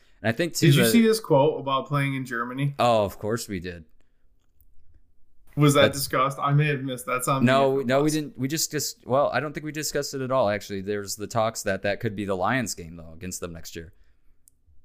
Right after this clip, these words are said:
Speaker 2: Oh, damn, that would be awesome. I can
Speaker 1: I,
Speaker 2: just
Speaker 1: I think I
Speaker 2: imagine Dan Campbell and Andy Reid sitting
Speaker 1: Oh my
Speaker 2: down
Speaker 1: God.
Speaker 2: at, like, a pub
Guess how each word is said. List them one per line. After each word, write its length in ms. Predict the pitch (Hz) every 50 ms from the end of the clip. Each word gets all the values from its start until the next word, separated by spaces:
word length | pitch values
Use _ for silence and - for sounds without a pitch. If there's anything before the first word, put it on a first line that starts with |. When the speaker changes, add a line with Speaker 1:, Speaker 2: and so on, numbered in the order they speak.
| - - _ _ _ _ _ _ _ - - - _ - _ _ _ - -
Speaker 2:
Oh, 420 | 117 120 120 - - - - - _ _ _ - -
damn, 340 | - 117 113 113 110 107 110
that 140 | 110 113 117
would 160 | 120 117 117
be 160 | - 117 -
awesome. 540 | - - - 107 110 110 - - 113 117 - - - _ - _ _ _ _ _ _ _ - -
I 40 |
can 80 | 139 -
Speaker 1:
I, 40 | 165
Speaker 2:
just 200 | 160 180 - -
Speaker 1:
I 40 | 160
think 100 | 151 139
I 40 | 156
Speaker 2:
imagine 300 | 139 123 120 123 120 113 -
Dan 260 | 127 117 120 127 135
Campbell 400 | - 147 139 131 127 127 127 123
and 80 | 123
Andy 260 | 123 120 120 120 120 117
Reid 280 | 117 117 117 117 -
sitting 260 | - - - 139 117 113
Speaker 1:
Oh 60 | 110
my 120 | 101 101
Speaker 2:
down 160 | 107 104 113 -
Speaker 1:
God. 180 | 95 87 85
Speaker 2:
at, 20 | 85
like, 180 | - 110 113 117
a 80 | 113
pub 520 | 110 _ - - 135 123 113 113 113 -